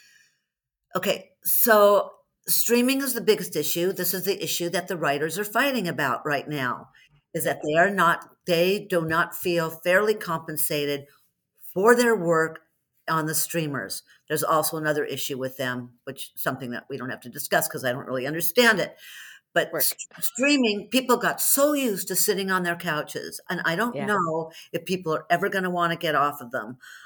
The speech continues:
Speaker 1: So, but it seems to me that movies are c-,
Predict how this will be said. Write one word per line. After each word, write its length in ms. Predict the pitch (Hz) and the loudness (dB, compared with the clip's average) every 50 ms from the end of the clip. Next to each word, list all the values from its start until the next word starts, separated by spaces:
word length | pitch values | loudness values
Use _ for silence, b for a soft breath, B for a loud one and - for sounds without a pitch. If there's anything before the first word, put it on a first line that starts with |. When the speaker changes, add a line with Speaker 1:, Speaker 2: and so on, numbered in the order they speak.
| B B | B B
Speaker 1:
So, 460 | - - 196 175 - - - - B B B B B B B B _ _ _ | 2 6 8 8 8 8 4 0 B B B B B B B B _ _ _
but 380 | - 151 - 180 160 - - - _ _ - | -6 2 4 4 4 4 0 -14 _ _ -4
it 220 | 202 202 - - | -4 -2 -2 0
seems 340 | - - 294 320 - - - | 0 2 2 2 0 0 -2
to 80 | 254 | 0
me 160 | 226 240 254 269 | 0 2 0 2
that 220 | 240 202 - 190 | 0 -2 -2 -2
movies 460 | 190 214 220 226 269 262 254 240 254 | -2 -2 -2 -2 -2 -2 -2 -2 0
are 160 | 254 233 226 226 - | 0 0 -2 -2 -6
c-, 80 | 214 | -8